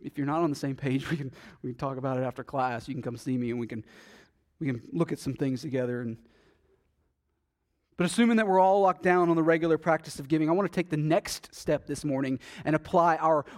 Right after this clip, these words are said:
why question concerning the practice of giving in the weekly gathering. Like, why do we do that? That seems, that seems like a weird thing to do. I mean, we got, we got a box in the back.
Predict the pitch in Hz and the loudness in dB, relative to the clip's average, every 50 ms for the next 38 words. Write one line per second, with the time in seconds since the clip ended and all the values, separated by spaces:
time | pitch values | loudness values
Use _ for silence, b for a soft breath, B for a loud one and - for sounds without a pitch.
0 | B 131 135 160 175 175 175 180 170 - - 180 156 139 - - - 147 139 139 | B -4 2 4 6 6 6 4 2 0 0 0 0 0 -2 -2 -2 0 0 -2
1 | 127 - 160 147 - - 160 151 147 143 - - - 165 151 151 - - 135 - | -2 -4 -6 -4 -2 0 2 2 2 0 -2 0 0 0 0 0 -2 -8 -10 -10
2 | 139 131 123 151 139 147 139 135 127 127 127 117 117 123 143 147 - - 135 139 | -12 -8 -4 -2 0 0 0 0 -2 -4 -6 -6 -6 -6 -8 -8 -10 -12 -12 -10
3 | 131 113 104 101 _ _ 139 131 127 113 107 107 107 104 - - - - _ _ | -10 -10 -10 -14 _ _ -18 -14 -12 -12 -12 -12 -14 -16 -20 -20 -20 -20 _ _
4 | _ _ _ _ _ _ _ _ _ _ _ _ _ _ _ _ _ _ _ _ | _ _ _ _ _ _ _ _ _ _ _ _ _ _ _ _ _ _ _ _
5 | _ _ _ _ _ _ _ _ _ _ _ _ - - 151 247 - 294 131 - | _ _ _ _ _ _ _ _ _ _ _ _ -12 -10 -10 -8 -6 -8 -8 -6
6 | 127 165 175 - - 165 - - - 302 254 233 - - - 254 - - - - | -6 -6 -6 -6 -6 -6 -8 -6 -4 -4 -4 -4 -6 -8 -10 -10 -10 -10 -12 -14
7 | 85 82 104 104 92 92 90 - 107 107 107 104 101 123 147 233 339 - b b | -18 -18 -18 -16 -16 -16 -14 -12 -12 -10 -10 -8 -2 0 0 0 0 -2 b b
8 | b b b b b b b b b b b b b b b b b b _ _ | b b b b b b b b b b b b b b b b b b _ _
9 | - - - 120 127 131 135 - b b b b b - - 127 90 - _ - | -12 -10 -8 -6 -6 -8 -8 -10 b b b b b -10 -8 -8 -8 -8 _ -6
10 | - 127 160 180 - - - 185 185 180 196 196 202 202 196 202 - - | -4 -4 -4 -4 -6 -8 -8 -8 -6 -6 -6 -6 -6 -6 -8 -10 -16 -20